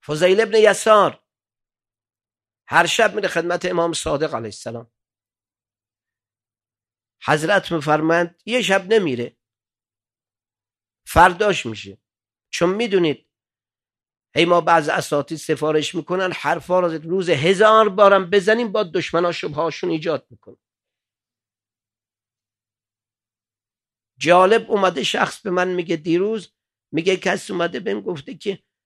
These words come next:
روزای شهادت، خب ببینی از کجا در آورده شو،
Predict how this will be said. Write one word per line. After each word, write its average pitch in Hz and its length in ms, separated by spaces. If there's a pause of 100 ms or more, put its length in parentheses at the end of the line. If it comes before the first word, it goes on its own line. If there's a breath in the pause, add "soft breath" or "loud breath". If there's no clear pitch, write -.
(400)
روزای 160 440
شهادت، 156 760
خب 156 200
ببینی 170 200
از 160 80
کجا 151 320
در 185 260
آورده 123 320
شو، 120 240